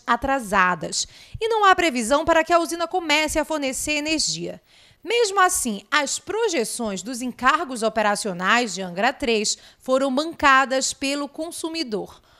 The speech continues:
Ou seja, foram parar na conta de luz de todas as regiões do Brasil. A aneel afirma que os valores vão ser devolvidos para o consumidor na forma de reajustes menores.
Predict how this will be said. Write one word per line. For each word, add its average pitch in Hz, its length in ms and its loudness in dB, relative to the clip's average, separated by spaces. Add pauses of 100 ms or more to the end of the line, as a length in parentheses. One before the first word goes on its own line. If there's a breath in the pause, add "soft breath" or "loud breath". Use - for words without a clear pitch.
(320 soft breath)
Ou 302 200 6
seja, 180 560 0
foram 220 320 -2
parar 254 500 6
na 220 140 -2
conta 214 280 -4
de 208 140 -4
luz 254 300 -2
de 233 160 -6
todas 294 580 0
as 277 140 -2
regiões 226 560 -4
do 254 180 -8
Brasil. 285 540 -2 (800 soft breath)
A 392 180 2
aneel 254 300 6
afirma 285 500 2
que 311 100 -4
os 302 80 -4
valores 277 460 2
vão 226 320 -2
ser 220 220 -4
devolvidos 233 680 -6
para 320 240 2
o 311 40 -6
consumidor 294 640 -6
na 302 160 -6
forma 302 320 -4
de 294 140 -10
reajustes 269 800 -6
menores. 240 840 -2